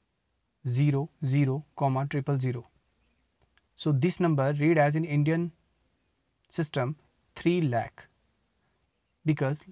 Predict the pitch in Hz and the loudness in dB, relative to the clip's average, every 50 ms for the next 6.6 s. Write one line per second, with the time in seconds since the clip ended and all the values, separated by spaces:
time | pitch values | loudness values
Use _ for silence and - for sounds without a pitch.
0 | _ - 135 143 151 160 - 156 139 139 139 143 151 147 - - 143 135 143 143 | _ -2 0 2 2 2 0 0 0 0 0 -2 -2 -4 0 0 2 2 2 0
1 | 143 135 127 120 117 113 120 - - _ _ _ _ _ _ _ _ _ _ _ | -2 -2 -2 -4 -4 -8 -10 -14 -20 _ _ _ _ _ _ _ _ _ _ _
2 | _ _ _ _ _ _ _ _ _ _ _ _ _ _ _ _ _ _ _ _ | _ _ _ _ _ _ _ _ _ _ _ _ _ _ _ _ _ _ _ _
3 | _ _ _ _ _ _ _ _ _ _ _ _ _ _ _ _ _ _ _ _ | _ _ _ _ _ _ _ _ _ _ _ _ _ _ _ _ _ _ _ _
4 | _ _ _ _ _ _ _ _ _ _ _ _ _ _ _ _ _ _ _ _ | _ _ _ _ _ _ _ _ _ _ _ _ _ _ _ _ _ _ _ _
5 | _ _ _ _ _ _ _ _ _ _ _ _ _ _ - 151 143 165 165 170 | _ _ _ _ _ _ _ _ _ _ _ _ _ _ -4 0 2 2 2 2
6 | 180 180 165 143 147 151 147 139 123 113 - - | 2 2 2 2 0 0 0 -2 -4 -8 -10 -14